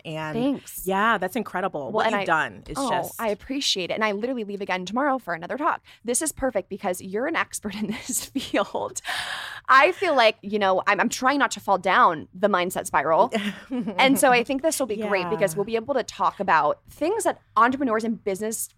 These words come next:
Speaker 2: people are dealing with.
Speaker 1: Yes, absolutely. Thank you so much for having me. Yeah, the mindset behind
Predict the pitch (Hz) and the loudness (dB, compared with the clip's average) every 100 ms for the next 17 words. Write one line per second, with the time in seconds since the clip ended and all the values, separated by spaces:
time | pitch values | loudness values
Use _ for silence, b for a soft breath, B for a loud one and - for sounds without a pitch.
0 | _ _ - 339 311 330 320 370 - - | _ _ -2 0 2 2 2 -2 -4 -4
1 | 175 190 202 196 170 - 190 220 - 233 | 0 2 2 2 -2 -2 -2 -2 -4 -4
2 | 180 214 - 226 247 202 247 262 233 - | -2 -4 -4 -4 -2 -2 -4 -2 -2 -2
3 | 196 175 185 190 175 147 147 B B - | -4 -2 -2 -2 -6 -8 -10 B B -6
4 | 165 190 180 180 175 170 202 - 180 - | 2 4 4 2 2 2 0 0 0 0
5 | 165 165 156 151 147 147 | -2 -2 -2 -2 -4 -8